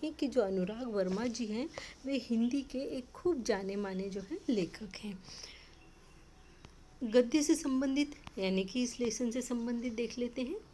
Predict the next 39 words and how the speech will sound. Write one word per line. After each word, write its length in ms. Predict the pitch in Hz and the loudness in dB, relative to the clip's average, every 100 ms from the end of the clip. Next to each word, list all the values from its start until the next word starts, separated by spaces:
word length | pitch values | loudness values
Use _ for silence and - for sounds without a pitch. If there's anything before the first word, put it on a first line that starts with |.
| - | -4
कि 80 | 240 | -4
प्रस्तुत 480 | - 196 - 220 190 202 | 0 -2 -2 -6 -6 -6
पाठ 300 | 190 185 240 | -6 -6 -4
में 160 | 302 415 - - - | -4 -6 -14 -16 -4
श्री 260 | - 254 | -2 0
अनुराग 540 | - 233 226 220 254 269 | 0 0 2 2 0 0
वर्मा 360 | 247 208 196 | 0 0 0
जी 220 | 190 196 196 | -4 -4 -6
ने 180 | 233 320 - - - | -6 -6 -16 -20 0
प्रसिद्ध 480 | 247 247 311 254 240 | 2 4 2 0 0
लेखक 440 | 262 202 - 214 - | 2 0 0 -6 -4
डॉक्टर 340 | 202 196 - 208 | -6 -4 -6 -6
राम 380 | 202 214 247 254 | -4 -4 -2 -4
कुमार 380 | - 254 262 | -2 -2 0
वर्मा 380 | 240 214 196 220 | 0 0 0 0
जी 160 | 247 247 | 0 0
का 180 | 247 233 | -2 -4
साक्षात्कार 720 | 196 185 - - - 185 - | -4 -8 -8 -10 -6 -6 -6
लिया 220 | 175 - | -8 -8
है। 100 | - - - - - - | -10 -16 -18 -18 -10 -2
यानी 160 | 226 226 | 0 -2
कि 180 | - | -4
ये 260 | 240 254 285 | -4 -4 -4
साक्षात्कार 680 | - 220 196 - 202 - 214 | -4 -4 -4 -6 -8 -4 -2
लेखन 380 | 214 185 - 226 | -2 -4 -4 -4
कैसा 320 | 220 185 - | -2 -2 -2
होता 300 | 196 190 196 | -4 -6 -6
है, 240 | 185 180 180 - - - | -6 -6 -8 -12 -16 -6
यहाँ 400 | 208 190 208 202 | -4 -2 -2 -2
इस 260 | - 233 - | -4 -6 -2
लेसन 280 | 208 202 214 | -2 -2 -4
को 120 | 214 | -4
पढ़ने 280 | - 202 202 | -4 -2 -2
के 140 | 202 | -2
बाद 160 | 220 220 | -2 -2
आपको 260 | 208 - | -6 -8
पता 260 | 240 226 254 | -6 -6 -6
पड़ 200 | 247 233 | -2 -2
जाएगा। 400 | 190 180 170 | 0 -2 -4